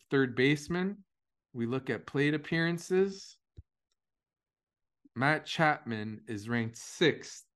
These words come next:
in projected plate appearances for the Bat X because his defense is so good. So that's my line of thinking there. I've already waited so long on a weak position.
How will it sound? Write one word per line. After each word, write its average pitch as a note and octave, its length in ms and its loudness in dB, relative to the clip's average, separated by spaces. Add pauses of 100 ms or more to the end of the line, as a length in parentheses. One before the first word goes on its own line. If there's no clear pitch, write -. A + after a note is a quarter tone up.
(160)
in A2+ 120 -10
projected B2 600 -2
plate C3+ 300 0
appearances G2 800 -8 (360)
for B2 120 -8
the A#2+ 100 -4
Bat A#2+ 340 4
X - 420 -2 (100)
because A2+ 540 2
his A2 160 -8
defense C#3 560 0
is A2+ 160 -10
so A#2 180 0
good. A2 380 -2 (640)
So - 140 -6
that's E3+ 200 2
my F3 180 4
line E3+ 200 4
of D#3 120 0
thinking D#3 340 -2
there. F#2+ 180 -2
I've G2 120 -2
already D#3 340 4
waited B2+ 500 2
so C3 220 -2
long A#2+ 320 0
on A2 140 -2
a G#2 60 -2
weak A#2 320 -2
position. B2 680 -4